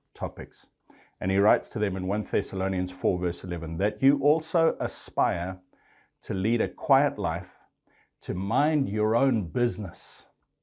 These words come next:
and to work with your own hands, as we commanded you, that you may walk properly toward those who are outside, and that you may lack nothing." Paul says, "Mind your own business, work with your own hands." So he's encouraging people to have a job,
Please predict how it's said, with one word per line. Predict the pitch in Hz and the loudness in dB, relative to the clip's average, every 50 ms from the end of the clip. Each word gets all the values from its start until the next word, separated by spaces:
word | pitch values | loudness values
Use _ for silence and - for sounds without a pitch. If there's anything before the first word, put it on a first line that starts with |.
| _ _ _ _ _ - _ _ - | _ _ _ _ _ -20 _ _ -2
and | 117 117 107 - | 0 0 0 0
to | - 123 | 0 0
work | 101 95 101 123 151 156 139 - | 0 2 4 4 4 4 2 0
with | 160 151 131 123 | 0 0 2 2
your | 120 117 117 120 | 4 4 6 6
own | 131 147 143 143 | 6 4 4 0
hands, | - - 120 104 92 87 90 101 127 135 - - - - _ - | 0 0 0 0 0 -2 -4 -4 -6 -8 -10 -14 -18 -14 _ -4
as | 113 120 120 | -4 -4 -2
we | - 139 139 | -2 -2 -2
commanded | 135 139 - 113 107 104 101 101 87 85 85 | -2 -2 -2 0 0 0 0 0 -2 -2 -2
you, | 87 87 92 | -2 -2 -2
that | 90 95 90 92 | -2 -2 -4 -4
you | 98 104 110 | -2 -2 0
may | 113 113 113 113 104 | 2 2 2 2 2
walk | 92 90 87 95 107 104 - - - | 0 0 2 2 2 2 2 -2 -6
properly | - - 147 147 - 147 139 147 170 | 0 2 2 2 2 0 0 0 0
toward | - - - 117 104 107 107 104 85 | -4 -4 -4 -2 0 0 0 0 0
those | - 107 104 110 107 - | 0 0 2 0 0 -2
who | - 104 92 | -4 -2 0
are | 92 90 | 2 4
outside, | 95 113 113 - - - 92 85 82 85 87 - _ _ _ _ _ _ _ _ _ - | 4 4 2 0 -4 -8 -8 -6 -6 -8 -10 -14 _ _ _ _ _ _ _ _ _ -6
and | 110 113 117 117 113 98 | -2 0 2 2 2 4
that | 107 104 - - | 2 2 2 0
you | - 101 92 | -4 -4 -2
may | 95 95 92 90 | 0 0 0 0
lack | 90 87 95 104 98 - - - - | 2 2 4 4 2 2 -2 -14 -14
nothing." | - 95 104 104 - - 95 82 - - _ _ - - - _ | -8 -4 -4 -4 -4 -4 -8 -8 -10 -12 _ _ -20 -20 -20 _
Paul | - - 160 165 | -2 0 0 0
says, | 160 - - 135 120 101 98 | 0 0 0 0 0 0 0
"Mind | 104 107 117 127 147 143 131 | 0 2 4 4 4 4 4
your | 120 110 117 | 4 4 4
own | 123 139 147 135 | 4 4 4 2
business, | 113 110 101 98 - 113 127 135 - 95 | 2 0 -2 -2 -4 -6 -8 -8 -8 -4
work | 92 101 117 135 135 - 131 | 0 2 2 2 0 0 -4
with | 117 110 | -4 0
your | 104 101 107 110 | 0 2 2 4
own | 113 117 117 | 2 2 0
hands." | 98 104 104 92 90 90 - | 0 -4 -4 -4 -4 -6 -4
So | 117 101 | -4 -2
he's | 87 123 117 - | -2 -2 -2 -2
encouraging | 131 113 104 - - - 160 175 170 143 156 139 135 | -2 -4 -4 -6 -4 -2 -2 -2 -2 -2 -2 -4 -2
people | 135 139 123 - - 110 95 | 0 -2 -2 -2 -2 -4 -4
to | - - 85 | -4 -4 -6
have | - - 127 151 160 | -4 -2 -2 0 0
a | 147 | 0
job, | 110 90 98 92 90 87 | -2 0 0 0 0 0